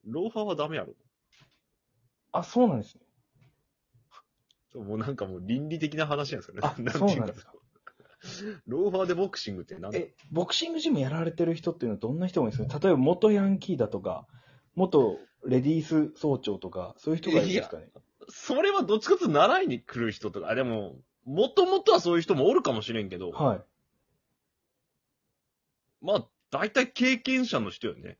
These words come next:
Speaker 1: その、ボクシング経験者の人でしょ。
Speaker 2: え、じゃあも-、その、元々レディース総長だった場合、
Speaker 1: なんでレディース総長がお前ジム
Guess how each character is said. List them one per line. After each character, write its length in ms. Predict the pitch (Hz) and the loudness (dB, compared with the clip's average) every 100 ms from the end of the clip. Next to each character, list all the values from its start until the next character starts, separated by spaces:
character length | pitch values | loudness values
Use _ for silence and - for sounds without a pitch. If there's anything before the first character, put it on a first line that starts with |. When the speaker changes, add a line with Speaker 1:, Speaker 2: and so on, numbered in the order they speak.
| - | -16
Speaker 1:
そ 160 | 98 | -12
の、 80 | 95 | -10
ボ 200 | - 117 | -10 -10
ク 140 | 165 | -8
シ 220 | 247 311 339 | -8 -6 -4
ン 40 | |
グ 140 | 330 | -4
経 280 | 320 262 294 | -6 -8 -10
験 280 | - 294 269 | -10 -12 -12
者 160 | - - | -12 -14
の 100 | - | -16
人 220 | - - | -20 -20
で 80 | - | -20
し 100 | - | -20
ょ。 40 | _ _ - | _ _ 2
Speaker 2:
え、 100 | 196 | 4
じ 60 | |
ゃ 40 | 151 | 4
あ 20 | |
も-、 260 | 170 - _ _ | 2 0 _ _
そ 140 | - 214 | 0 4
の、 260 | 214 202 - | 6 4 4
元 320 | 196 214 294 | 4 6 6
々 260 | 277 277 254 | 6 6 6
レ 120 | 233 | 6
デ 100 | 247 | 4
ィ 40 | |
ー 20 | 247 | 2
ス 80 | |
総 160 | - 262 | 2 2
長 160 | - 160 | 4 4
だ 100 | 135 | 4
っ 100 | - | 4
た 100 | 117 | 4
場 240 | 127 127 | 6 8
合、 60 | 131 135 - - _ _ _ | 6 2 -2 -12 _ _ _
Speaker 1:
な 100 | - | -14
ん 60 | 185 | -10
で 100 | 240 | -8
レ 180 | 190 208 | -4 -4
デ 20 | |
ィ 140 | 190 208 | -4 -6
ー 20 | |
ス 160 | 214 | -6
総 240 | 208 262 240 | -6 -6 -4
長 160 | 123 | -2
が 160 | 98 87 | -2 -2
お 40 | |
前 140 | 82 87 | -6 -12
ジ 220 | 90 90 | -10 -12
ム 180 | 82 | -12